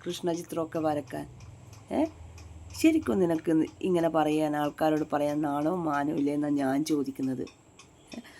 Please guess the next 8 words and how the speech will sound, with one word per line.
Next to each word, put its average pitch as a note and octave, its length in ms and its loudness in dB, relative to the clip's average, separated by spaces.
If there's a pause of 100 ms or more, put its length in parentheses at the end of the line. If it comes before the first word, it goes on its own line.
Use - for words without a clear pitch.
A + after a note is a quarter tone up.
(200)
അനക്ക് C3+ 320 -4
തോന്നുന്നത് E3+ 500 4
അങ്ങനെയാണ്. C4+ 540 6 (260)
കാരണം F#3 340 4 (400)
ഒരു, C4+ 420 8
ഏഹ്, G3+ 380 6
ചിത്രം G#3 400 4
വരക്കുന്നത്, F3 640 6